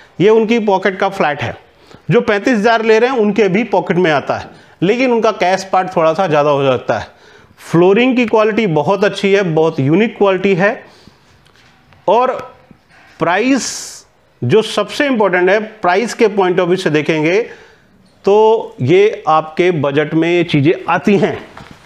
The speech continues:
और बहुत अच्छी क्वालिटी की आती हैं। वास्तु के point of view से आप देखिए, मैं अभी एक light इसकी सब ऑफ करता हूँ और आप देखिए इस room में क्या light, sunlight आ रही है। आप देखिए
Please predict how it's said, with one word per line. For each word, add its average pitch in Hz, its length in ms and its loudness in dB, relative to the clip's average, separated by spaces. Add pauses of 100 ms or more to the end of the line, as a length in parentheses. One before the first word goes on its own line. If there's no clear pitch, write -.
(200)
और 196 320 0
बहुत 170 520 0
अच्छी - 520 -6
क्वालिटी 190 420 -2
की 190 100 2
आती 160 260 0
हैं। 143 160 -2 (380)
वास्तु 147 540 -2
के 208 140 2
point 196 300 0
of 202 80 0
view 202 120 -2
से 214 100 -2
आप 180 100 0
देखिए, 165 360 0
मैं 190 280 -2
अभी 165 300 -2
एक 180 240 -4
light 175 300 0
इसकी 170 300 -4
सब 143 240 -4
ऑफ 160 280 0
करता 170 260 -2
हूँ 214 220 -2 (440)
और 175 200 2
आप 165 240 -2
देखिए 165 320 -2
इस 202 140 -6
room 165 220 0
में 180 120 0
क्या 170 240 0
light, 156 380 -2
sunlight 151 420 -2
आ 143 160 0
रही 220 160 0
है। 127 200 -4 (800)
आप 170 120 2
देखिए 151 300 -2